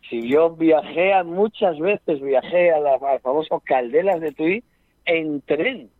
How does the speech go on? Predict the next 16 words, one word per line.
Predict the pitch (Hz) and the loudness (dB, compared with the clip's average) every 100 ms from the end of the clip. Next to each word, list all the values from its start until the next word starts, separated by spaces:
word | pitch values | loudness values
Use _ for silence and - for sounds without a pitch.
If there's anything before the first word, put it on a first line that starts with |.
| _ | _
en | 160 147 139 | 0 0 0
tren. | 156 160 226 123 110 | -2 -2 -4 -8 -6
Imagínate, | 139 - 170 165 165 | -4 -2 0 0 -2
yo | 151 175 | -2 -4
no | 254 247 | -2 -4
tenía | - 170 196 254 226 | -4 -6 -4 -2 -2
ni | 180 | -2
coche | - 247 - 156 | -2 -4 -2 -6
para | 127 117 120 | -2 -2 -2
dar | |
mis | 117 95 - | -4 -14 -14
clases, | 92 - _ _ | -16 -16 _ _
no | 175 | -2
tenía | - 175 196 226 | -2 -6 -6 -6
ni | 196 147 | -8 -8
coche. | - - 107 | -8 -8 -10